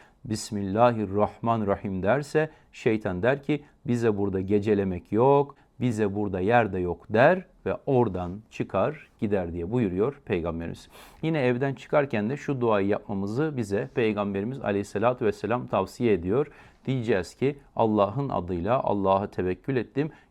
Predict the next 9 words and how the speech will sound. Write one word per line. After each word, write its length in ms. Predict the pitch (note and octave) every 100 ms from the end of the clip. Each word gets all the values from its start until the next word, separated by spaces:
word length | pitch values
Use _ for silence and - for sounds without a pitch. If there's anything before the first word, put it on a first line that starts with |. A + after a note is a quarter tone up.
| -
güç 240 | C#3+ C#3+
ve 140 | G#2 -
kuvvet 300 | G2+ C3 -
Allah'tandır." 760 | - G#2+ G#2 G2+ - C#3+ B2 D3 - _
Bunu 180 | C#3+ C#3
da 60 | A#2
evden 320 | A#2 A2+ G#2+
çıkarken 480 | - - F#2+ F#2 E2+
söylersek 640 | - F#2+ G2+ D3+ D3+ E3+